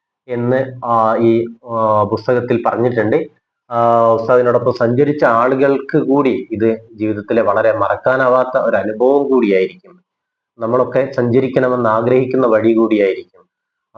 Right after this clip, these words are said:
കാരണം പ്രവാചകർ സ്വല്ലല്ലാഹു അലൈഹി വസല്ലമയെ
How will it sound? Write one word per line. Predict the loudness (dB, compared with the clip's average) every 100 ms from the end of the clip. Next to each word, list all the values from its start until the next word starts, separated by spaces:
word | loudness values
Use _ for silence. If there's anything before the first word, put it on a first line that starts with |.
| -6
കാരണം | -2 -2 -2 -4
പ്രവാചകർ | -2 0 2 0 0
സ്വല്ലല്ലാഹു | -2 0 0 0 0
അലൈഹി | -2 -2
വസല്ലമയെ | -2 -2 -2 0 0 -2